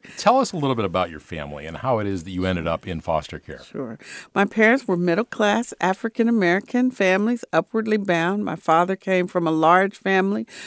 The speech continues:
Speaker 2: My mother was actually a foster kid and was raised by her cousins as a foster,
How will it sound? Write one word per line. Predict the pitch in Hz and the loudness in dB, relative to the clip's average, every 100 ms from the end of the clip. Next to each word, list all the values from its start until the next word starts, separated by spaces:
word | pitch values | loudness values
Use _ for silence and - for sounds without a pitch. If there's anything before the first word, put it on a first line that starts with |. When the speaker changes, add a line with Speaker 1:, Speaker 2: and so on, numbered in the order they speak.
| - - | -10 0
Speaker 2:
My | 190 | 4
mother | 202 294 240 | 6 4 4
was | 165 156 | 2 0
actually | 143 - 135 | 0 -2 -6
a | 120 | -4
foster | - 113 - 156 | -2 -2 -4 -10
kid | - - - - - | -10 -8 -8 -10 -10
and | - 170 165 | -2 0 0
was | 160 165 | -2 0
raised | 165 175 175 180 | 2 2 -2 -2
by | 165 165 | 0 0
her | - 214 208 202 - - - - - | 0 2 2 0 -10 -20 -20 -18 -6
cousins | - 269 233 139 135 139 | 4 4 4 -2 -2 -4
as | - 170 165 160 | 0 0 2 0
a | 147 | -2
foster, | 139 - 151 165 - 156 | -2 2 2 2 -4 -6